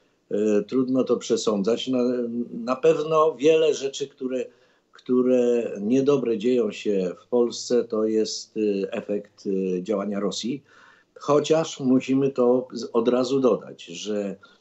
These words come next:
rząd Prawa i Sprawiedliwości od ponad dwóch lat, e, wiedząc, zdając sobie sprawę, a właściwie to już będzie trzy lata blisko, że co dzieje się za, na wschód od Polski, to,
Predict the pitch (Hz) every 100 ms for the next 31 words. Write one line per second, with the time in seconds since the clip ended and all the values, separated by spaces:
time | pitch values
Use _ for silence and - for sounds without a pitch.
0 | _ 95 104 135 139 - 123 131 120 -
1 | 117 110 101 104 95 - - 101 113 -
2 | _ _ _ _ _ _ _ _ _ -
3 | - - 101 101 - - 120 123 117 -
4 | 104 101 113 147 - 151 110 - - _
5 | _ - _ _ - 85 85 117 113 110
6 | 107 95 - 101 92 117 113 - 107 -
7 | 113 107 98 92 - _ _ _ 90 98
8 | - 104 117 104 113 107 104 - 156 127
9 | 101 92 90 95 - 95 90 - - _
10 | _ 90 85 92 - - 120 113 92 120
11 | 113 104 - 104 98 90 92 98 90 85
12 | 85 95 98 - 113 107 101 101 73 -
13 | - 135 151 - 123 127 123 120